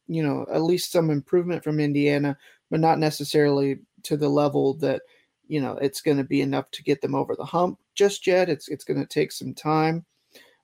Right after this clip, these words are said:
But I, th-, I still think Nalissa Smith is gonna be able to,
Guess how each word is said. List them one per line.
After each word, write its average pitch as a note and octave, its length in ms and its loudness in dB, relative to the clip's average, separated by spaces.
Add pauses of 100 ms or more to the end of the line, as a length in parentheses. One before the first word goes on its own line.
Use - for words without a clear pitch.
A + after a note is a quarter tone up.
But E3 100 4
I, E3 80 4
th-, - 160 -8
I F3 100 2
still F#3+ 280 4
think F3 260 0
Nalissa D#3 400 0
Smith D3+ 320 -4
is C#3+ 140 -6
gonna D3+ 260 0
be D3 320 0
able D3+ 180 -2
to, C#3 300 -4